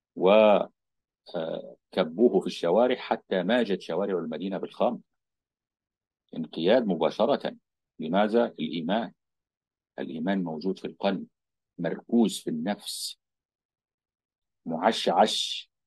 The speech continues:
في العقل وفي ثنايا الضمير. الفائدة السادسة هي الشوق للإتيان بالتكليف. يا سلام، فائدة تربوية في غاية العظمة،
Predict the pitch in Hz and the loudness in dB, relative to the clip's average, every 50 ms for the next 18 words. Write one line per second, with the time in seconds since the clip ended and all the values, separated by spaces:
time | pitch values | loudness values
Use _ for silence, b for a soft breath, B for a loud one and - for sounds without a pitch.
0 | _ _ - 90 92 - 82 80 78 76 76 92 107 - - - - - - _ | _ _ -4 -4 -2 -2 -4 -6 -6 0 2 2 2 2 0 -16 -18 -20 -20 _
1 | _ - 78 - - 78 76 - - 73 78 85 90 87 85 85 78 76 - _ | _ -6 -6 -6 -6 -8 -8 -6 -6 -6 -2 -2 -2 0 0 -2 -2 -4 -6 _
2 | _ _ _ _ - - - - - 71 71 80 82 - - _ _ _ _ - | _ _ _ _ -4 -4 -4 -2 -4 -4 -4 -4 -6 -8 -10 _ _ _ _ -20
3 | _ _ _ _ _ _ _ _ _ _ _ _ _ _ _ _ _ _ - - | _ _ _ _ _ _ _ _ _ _ _ _ _ _ _ _ _ _ -20 -6
4 | - - 95 - - 160 135 - - 120 117 117 113 - - 107 107 - _ _ | 0 0 2 2 4 2 0 2 4 2 2 2 2 0 0 0 0 -2 _ _
5 | _ _ _ _ _ _ _ _ - 98 101 98 98 95 95 - _ _ _ _ | _ _ _ _ _ _ _ _ -4 -2 0 0 0 -2 -4 -8 _ _ _ _
6 | _ _ _ _ - 87 90 - - - - 101 110 131 135 131 - - - _ | _ _ _ _ -8 -6 -6 -6 -6 -2 0 2 2 4 4 2 0 -2 -4 _
7 | - - - - _ _ _ _ _ _ _ - 90 87 78 73 85 - - 98 | -14 -14 -14 -16 _ _ _ _ _ _ _ -4 -4 -2 -2 -4 -6 -2 -2 0
8 | 95 92 82 76 - - - - - - - - - _ _ _ - - _ _ | 0 0 -2 -4 -6 -8 -10 -10 -10 -14 -14 -14 -16 _ _ _ -20 -20 _ _
9 | _ _ _ _ _ _ _ _ _ _ _ _ _ _ _ _ _ _ _ _ | _ _ _ _ _ _ _ _ _ _ _ _ _ _ _ _ _ _ _ _
10 | _ _ - 76 76 - - - 71 - 71 - - - - 78 - 104 98 90 | _ _ -6 -4 -4 -4 -4 -4 -4 -6 -6 -8 -8 -6 -6 -4 -2 0 -2 -2
11 | - - - 76 - 80 87 92 95 90 87 85 85 - _ _ _ _ - 85 | 0 -2 -4 -2 -2 0 0 0 2 2 0 0 -2 -6 _ _ _ _ -6 -4
12 | 76 82 95 92 90 - - 78 80 78 73 - - - | 0 2 2 2 2 0 -4 -4 -4 -4 -4 -6 -10 -12